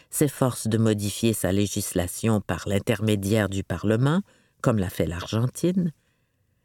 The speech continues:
les féministes équatoriennes cherchent à suivre les traces de la Colombie et à obtenir le droit à l'I V G jusqu'à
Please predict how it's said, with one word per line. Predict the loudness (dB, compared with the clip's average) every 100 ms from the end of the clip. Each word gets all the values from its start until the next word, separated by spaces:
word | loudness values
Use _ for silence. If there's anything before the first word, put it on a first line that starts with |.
| _ 2
les | 2
féministes | 4 4 4 4 2 -2 -4
équatoriennes | -2 -4 -2 -4 -4 -2 0 0 -2 _ _ _ _ _ _ _
cherchent | -2 0 0 -2 -6 -8 _ _ -2
à | -2
suivre | 0 2 2 2 2
les | 2 0
traces | 0 0 0
de | -2
la | -2 0
Colombie | -2 -2 -4 -4 -2 -2 _ _ _ -2
et | 0 2
à | 2
obtenir | -2 0 0 2 4 2 2
le | 0
droit | 0 0 2 2 -2
à | -2
l'I | 0 2
V | 0
G | -2 -2 -2 -2 _ _ _ _
jusqu'à | -2 -2 0 -6